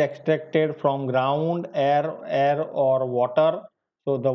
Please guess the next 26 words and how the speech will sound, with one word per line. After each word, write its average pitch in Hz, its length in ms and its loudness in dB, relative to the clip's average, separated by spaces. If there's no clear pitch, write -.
work 151 220 2
fluid 147 380 -2
evaporator. 143 560 0
બરાબર? 156 340 0
કોમ્પ્રેસરમાં 151 680 -2
શું 160 200 -4
થાય 151 180 2
કે 151 80 -6
ટેમ્પરેચર 143 640 -2
રાઇઝ 139 400 0
થાય, 131 240 0
કન્ડેન્સરમાં 170 580 0
શું 165 180 -4
થાય 156 320 0
કે 156 300 -2
કન્ડેન્સ 156 480 -2
થાય 135 120 2
એટલે 131 160 -4
ટેમ્પરેચર 147 520 -2
લો 139 340 0
થાય. 123 300 -2
બરાબર? 151 360 -2
કુલ્સ 175 280 0
અથવા 165 200 0
કન્ડેન્સ. 143 520 -2
બરાબર? 160 320 2